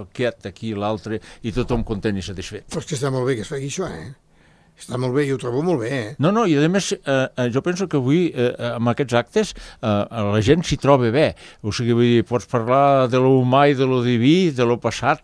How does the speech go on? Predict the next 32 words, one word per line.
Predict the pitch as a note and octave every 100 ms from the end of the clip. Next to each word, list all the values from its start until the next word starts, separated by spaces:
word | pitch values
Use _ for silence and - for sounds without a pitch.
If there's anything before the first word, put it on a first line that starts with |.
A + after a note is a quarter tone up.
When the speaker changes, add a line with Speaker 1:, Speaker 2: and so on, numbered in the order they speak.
| -
Speaker 1:
de | A#2
lo | G#2+
altre, | B2+ C3+ A#2+
el |
que | G#2
més | A#2 G2
falta, | A2 A2 C#3 C3+ - -
i, | A2 A2+ A2+ A2 G#2 G#2 G2+ A2+ G#2+ G2 - - -
a | F#2+
veure, | G#2 B2+
eh, | G#2+ F#2 G2 F#2+ F#2+ F#2
i, | F#2 G2
i | G2
tots | - G#2
som | - G2+
conscients | A2 G2+ G#2 F#2+ A2+
de |
que | B2
no | A2+ G#2 G2
ha | - G#2
estat | F#2+ A2 -
per | G2+
sempre | - G#2+ G2
una | G2+ G2
bassa | F#2+ G#2
d'oli, | G2 A2 G#2+ F#2
no? | A#2+ D#3 F#3 -
Però | G2+ G2+
ara, | G#2 B2
en | B2
aquest | A#2 A#2+ A2
moment, | A2 A#2+